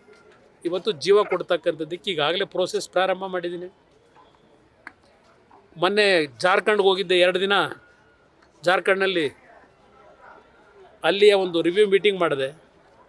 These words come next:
ಅಲ್ಲಿ ಬೊರೊಕೊ ಸ್ಟೀಲ್ ಪ್ಲಾಂಟ್‌ಗೆ ಇಪ್ಪ-, ಬೊ-, ಸಾರಿ, ಬೊಕಾರೋ ಸ್ಟೀಲ್ ಪ್ಲಾಂಟ್‌ಗೆ ಇಪ್ಪತ್ತು ಸಾವಿರ ಕೋಟಿ ಇನ್ವೆಸ್ಟ್‌ಮೆಂಟ್ ಮಾಡ್ತಾ ಇದ್ದೀವಿ ಬೊಕಾರೋದಲ್ಲಿ. ನೀವಿಲ್ಲಿ ನಮ್ಮನ್ನು ಯಾವ ಥರ ಉಪಯೋಗ ಮಾ-, ಕುಮಾರಸ್ವಾಮಿ ಕರ್ನಾಟಕಕ್ಕೆ ಬರ್ತಾನೆ ಅಂದರೆ ಒಟ್ಟು ನಾವು ನಿಮಗೆ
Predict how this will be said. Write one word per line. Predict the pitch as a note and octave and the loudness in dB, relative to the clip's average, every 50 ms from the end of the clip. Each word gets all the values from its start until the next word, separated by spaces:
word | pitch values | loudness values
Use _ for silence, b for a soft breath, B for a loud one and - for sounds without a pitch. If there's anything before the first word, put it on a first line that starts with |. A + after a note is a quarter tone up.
| _ _ _ _ _ _ _ _ - A#4+ - - - - - - - _ _ - - | _ _ _ _ _ _ _ _ -20 -20 -20 -20 -20 -20 -20 -20 -20 _ _ -6 -2
ಅಲ್ಲಿ | D#3+ F#3 G#3+ G#3+ G#3 | 0 0 4 4 4
ಬೊರೊಕೊ | E3 C#3 D3 E3+ F#3+ G#3 G3 - G#3 | 4 6 4 4 4 4 2 2 0
ಸ್ಟೀಲ್ | - - - G3+ G#3 G3+ | 0 0 -4 -4 -4 -4
ಪ್ಲಾಂಟ್‌ಗೆ | G3+ G3 F#3 F#3 F3 - C#3+ C#3+ C#3 A#2 - - - - - - - - - - - - - - - - - - _ - - G3 | 0 0 -2 -2 -2 -6 -6 -6 -6 -6 -6 -12 -20 -20 -20 -20 -20 -20 -20 -20 -20 -20 -20 -20 -20 -20 -20 -20 _ -20 -18 -18
ಇಪ್ಪ-, | F3+ - _ - A3+ G#3 | -18 -18 _ 0 0 0
ಬೊ-, | E3+ E3+ F#3 E3+ | 2 2 0 2
ಸಾರಿ, | - F3 F3 E3 | 2 2 2 2
ಬೊಕಾರೋ | C#3 D#3 E3 - G#3 A3 G#3+ | 0 -2 -2 0 2 0 0
ಸ್ಟೀಲ್ | - - - G#3+ G#3+ G3+ | 0 -2 -2 0 0 0
ಪ್ಲಾಂಟ್‌ಗೆ | - G3 F#3+ F3+ F#3 G3+ A3 | 2 2 2 2 2 -2 -4
ಇಪ್ಪತ್ತು | G3+ F3 E3+ D#3+ _ - A3+ A3 - - G#3 | -4 -4 -6 -10 _ -2 -2 -2 0 -4 -6
ಸಾವಿರ | - - G3 G3 G3 F#3+ | -2 0 0 0 0 -2
ಕೋಟಿ | F3+ - F#3 F#3 E3+ D#3+ C3 - - - - - | -2 -2 -2 -2 0 -4 -4 -4 -10 -20 -12 -8
ಇನ್ವೆಸ್ಟ್‌ಮೆಂಟ್ | G3+ F#3 G#3 F#3+ - - G3+ F#3+ F#3+ | -4 -2 -2 -2 -2 -4 -12 -8 -6
ಮಾಡ್ತಾ | F#3+ F3+ F3 - F3+ | -8 -8 -6 -8 -10
ಇದ್ದೀವಿ | F3 E3+ F3+ F3+ | -8 -8 -10 -10
ಬೊಕಾರೋದಲ್ಲಿ. | D#3+ E3 D#3+ - F3+ F3+ F3 D#3+ E3 D#3+ D#3+ - - _ _ _ _ _ - - _ - - _ _ _ _ _ _ - - _ _ _ _ - - - - - - - - _ _ _ _ _ _ _ _ _ - - - - - | -10 -10 -4 -2 -2 -2 0 -4 -4 -8 -10 -18 -20 _ _ _ _ _ -20 -20 _ -20 -20 _ _ _ _ _ _ -20 -20 _ _ _ _ -20 -20 -20 -20 -20 -20 -20 -20 _ _ _ _ _ _ _ _ _ -20 -20 -20 -20 -16
ನೀವಿಲ್ಲಿ | C3+ D3 E3 G3 A#3 C4 C4+ B3+ C4+ B3 G#3 F3 | -12 -8 -4 0 2 2 2 2 2 0 0 2
ನಮ್ಮನ್ನು | D3 C#3+ D#3+ G3+ B3 C4 B3 B3+ | 0 0 0 2 0 0 2 2
ಯಾವ | B3 B3 A#3+ | 2 2 2
ಥರ | A3+ - B3 A#3+ | 2 4 4 4
ಉಪಯೋಗ | A#3+ A3+ - A#3+ A#3 A#3 | 4 2 2 0 0 0
ಮಾ-, | A3 G#3+ G3 - _ _ _ - - | 0 -4 -6 -8 _ _ _ -20 -10
ಕುಮಾರಸ್ವಾಮಿ | - E3+ F3+ G#3+ A#3+ A#3+ G3 G3+ A#3+ A#3 A#3+ A#3+ | -8 -2 0 2 2 2 2 2 2 0 0 -2
ಕರ್ನಾಟಕಕ್ಕೆ | - - F#3 F3+ F#3+ G#3+ A#3 A#3+ A3+ G#3+ B3 A3 G3+ | -2 0 -2 0 0 0 -2 -2 -2 -6 -10 -4 2
ಬರ್ತಾನೆ | G3+ G#3+ F#3 - A#3+ A#3 A#3+ A#3+ | 2 2 4 4 2 2 2 0
ಅಂದರೆ | A#3+ A#3 C4 C4 | 4 4 6 6
ಒಟ್ಟು | A#3+ A3 A3 G3+ G3+ | 6 4 2 2 0
ನಾವು | A3+ A3 G#3 | -2 -2 -2
ನಿಮಗೆ | G3 F3+ D3+ B2+ B2 - - | -4 -6 -8 -10 -12 -16 -20